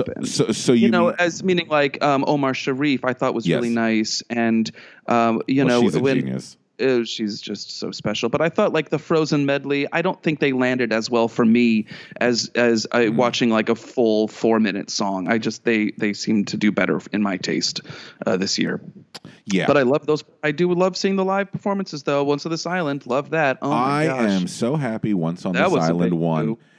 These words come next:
Speaker 2: It,
Speaker 1: Wow.
Speaker 2: I, that made me so happy. I cannot even tell you. I was convinced it was going to be My Fair Lady.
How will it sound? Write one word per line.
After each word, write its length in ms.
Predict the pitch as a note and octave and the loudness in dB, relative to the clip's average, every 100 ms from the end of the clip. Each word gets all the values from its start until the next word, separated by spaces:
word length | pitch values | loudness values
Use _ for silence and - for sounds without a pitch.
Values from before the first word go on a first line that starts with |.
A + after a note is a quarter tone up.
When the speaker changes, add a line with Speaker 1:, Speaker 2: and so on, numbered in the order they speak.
| _ - | _ -2
Speaker 2:
It, 120 | G2 | 0
Speaker 1:
Wow. 260 | B2+ B2+ - _ | 2 0 -6 _
Speaker 2:
I, 280 | - F2+ A2+ | -2 0 0
that 300 | G#2 G#2+ A#2 | 2 0 0
made 200 | G#2 G2+ F#2+ | 2 2 2
me 240 | F2 E2 | 0 0
so 640 | D2 - G2+ G#2+ A#2+ B2+ D3 C#3+ | -4 -4 0 2 4 2 0 -2
happy. 400 | E3+ - G#2 D#2+ | -2 0 0 0
I 100 | D#2+ | 0
cannot 420 | - A2 F2+ F2+ | -2 -2 0 0
even 160 | F2 D#2 | 0 0
tell 180 | E2+ C#2+ | -2 0
you. 120 | C2+ | 0
I 300 | C2 E2 G#2 - | 0 0 0 0
was 100 | F#2+ | -6
convinced 640 | - G2 F2 F#2+ A#2+ G#2+ | -2 0 2 2 2 0
it 60 | F2 | -2
was 160 | D#2+ D2 | -2 -2
going 220 | D#2 D2+ | -2 -2
to 60 | |
be 100 | C#2+ | -4
My 180 | C#2 C2 | -4 -6
Fair 220 | C2+ C2 | -6 -6
Lady. 320 | B1 A1+ G1+ | -6 -8 -12